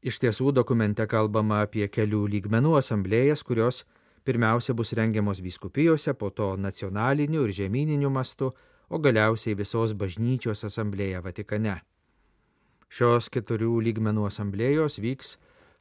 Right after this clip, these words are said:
po du tūkstančiai dvidešimt pirmaisiais metais prasidėjusios ir du tūkstančiai dvidešimt ketvirtaisiais pasibaigusios vadinamosios sinodinės kelionės.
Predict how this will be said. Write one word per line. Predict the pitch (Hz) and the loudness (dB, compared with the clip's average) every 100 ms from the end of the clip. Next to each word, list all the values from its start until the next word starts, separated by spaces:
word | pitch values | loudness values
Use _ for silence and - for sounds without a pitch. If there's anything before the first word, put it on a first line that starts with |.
| - | -4
po | 113 117 131 135 - | 2 6 6 4 -4
du | 110 110 | -4 -4
tūkstančiai | 110 104 - 104 101 107 98 | -4 -6 -6 -6 -4 -4 -4
dvidešimt | 104 98 - 98 | -4 -4 -6 -6
pirmaisiais | 101 95 101 98 - 101 104 | -6 -4 -2 -4 -6 -6 -6
metais | 98 98 110 - | -6 -6 -6 -8
prasidėjusios | - 98 104 92 113 143 151 175 185 - | -10 -8 -6 0 2 2 2 0 -2 0
ir | 123 147 - _ _ - | 0 0 -2 _ _ -6
du | 120 | -2
tūkstančiai | 120 107 113 101 107 | -2 -2 -4 -2 -4
dvidešimt | 98 104 101 110 104 | -2 -2 -2 -4 -6
ketvirtaisiais | 104 104 95 104 107 101 92 | -6 -6 -4 -2 -2 -2 -8
pasibaigusios | - 101 117 98 98 98 110 139 151 - _ _ _ _ _ _ | -8 -8 -6 -4 -4 -4 -4 -2 -2 -4 _ _ _ _ _ _
vadinamosios | 95 117 110 104 101 98 - 101 - | -4 0 0 0 0 -2 -4 -6 -6
sinodinės | 117 107 98 98 95 90 - | -4 -2 -2 -4 -4 -8 -8
kelionės. | 101 110 147 113 85 - | -2 2 4 4 -2 -8